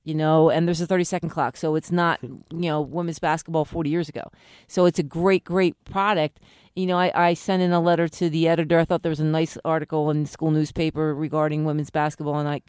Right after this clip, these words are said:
Speaker 1: I followed it up with thanking them for giving us that attention. You know,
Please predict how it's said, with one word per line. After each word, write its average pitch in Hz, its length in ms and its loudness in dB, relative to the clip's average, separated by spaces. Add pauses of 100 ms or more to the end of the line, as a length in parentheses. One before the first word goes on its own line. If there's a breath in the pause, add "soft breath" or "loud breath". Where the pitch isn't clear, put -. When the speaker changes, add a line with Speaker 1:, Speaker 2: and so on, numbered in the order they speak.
Speaker 1:
I 147 160 -6
followed 156 340 -2
it 151 80 0
up 147 180 -2
with 139 120 -10
thanking 165 420 -4
them 147 140 -2
for 151 240 -8 (300 loud breath)
giving 185 180 2
us 175 140 0
that 165 140 4
attention. 151 560 -2
You 151 60 -4
know, 139 220 -2